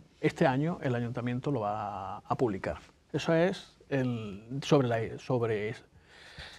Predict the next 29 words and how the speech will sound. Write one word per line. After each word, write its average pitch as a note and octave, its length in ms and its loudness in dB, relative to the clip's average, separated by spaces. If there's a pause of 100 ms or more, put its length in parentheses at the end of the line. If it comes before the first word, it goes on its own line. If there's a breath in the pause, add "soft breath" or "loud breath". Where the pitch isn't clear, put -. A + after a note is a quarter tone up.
(260 loud breath)
la D3 160 4
figura, D#3+ 380 10
lo E3+ 100 10
que D#3+ 120 10
hizo F#3+ 200 6
allí E3+ 180 10
Bernardo C#3 380 8
de A#2 100 2
Galvez. G2 300 -4 (220 loud breath)
Sobre D#3+ 240 8
cuándo C4+ 180 6
se A#3+ 160 4
reivindica, E3+ 760 8 (220)
he F#3 80 8
dicho G#3 320 2 (140)
cien F#3+ 260 10
años F#3+ 240 6
por E3+ 140 6
una F#3 160 6
cosa F3+ 160 2
muy F3 140 8
curiosa E3+ 380 6
y D#3+ 40 8
ya D#3 120 8
lo E3+ 100 6
adelanto D3+ 300 4
de D3 120 6
primicias. C#3+ 580 2
Y A2 540 -4